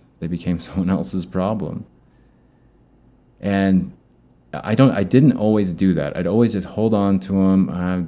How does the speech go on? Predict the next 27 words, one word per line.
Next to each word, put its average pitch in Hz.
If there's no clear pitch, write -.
be 90
stubborn 92
or, 78
um, 78
just -
whatever. 90
"Oh, 76
I 82
saw 92
it 95
go 98
up 95
this 107
much. 82
I 80
know 87
it 98
can 95
go 98
up 92
more 95
than 87
this." 95
But 104
it 107
never 127
does. 92